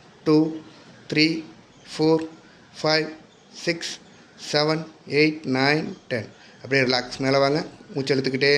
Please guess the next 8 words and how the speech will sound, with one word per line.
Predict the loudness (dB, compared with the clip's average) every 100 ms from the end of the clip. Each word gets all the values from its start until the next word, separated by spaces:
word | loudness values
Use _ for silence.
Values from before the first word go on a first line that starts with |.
| 4
மேலே | 2 2
வாங்க, | 2 -2 -6 -18 -20 -8 -2
கைகளை | 0 2 0 -2 -8 -18 -20 -20 -20
விரிச்சிருங்க. | -6 -4 -2 -4 -10 -20 -20 -8 -2
சார், | 2
நீங்க | 2 2
ரெண்டாவது | 2 2 2
பயிற்சி | 0 0 -4